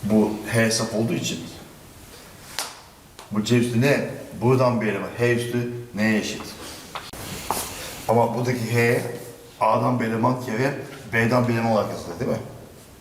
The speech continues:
Tek biçimde. A, B üstü ne? Bu da A, N, B, N. Bu A'da, bu B'de, bu da B'de. Direkt toplam var. Demek ki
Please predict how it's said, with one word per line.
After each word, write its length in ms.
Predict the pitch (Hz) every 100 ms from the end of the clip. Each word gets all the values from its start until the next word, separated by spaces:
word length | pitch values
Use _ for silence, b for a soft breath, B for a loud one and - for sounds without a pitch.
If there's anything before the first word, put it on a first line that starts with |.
| - - - -
Tek 160 | - 95
biçimde. 300 | - 104 87 71 - - - - - - - - - - - - - - - - -
A, 260 | 92 98 95
B 140 | 104
üstü 360 | 92 - - 107
ne? 220 | 95 85 85 - - - - - - - - - - -
Bu 140 | 98
da 200 | 101 -
A, 220 | 104 101
N, 300 | 101 113 120
B, 180 | 104 101
N. 220 | 90 90 - - - - - - - 110 110 110 113 113 - - - -
Bu 300 | 131 135 117
A'da, 480 | 107 110 131 127 113
bu 160 | 113 107
B'de, 360 | 107 104 117 156 - - - - - - - - - - - - - -
bu 80 | 117
da 160 | 113
B'de. 340 | 101 95 113 143 131 - - - - - - - - -
Direkt 200 | 107 113
toplam 300 | 110 104 101
var. 200 | 101 123
Demek 260 | 113 107 98
ki 180 | 131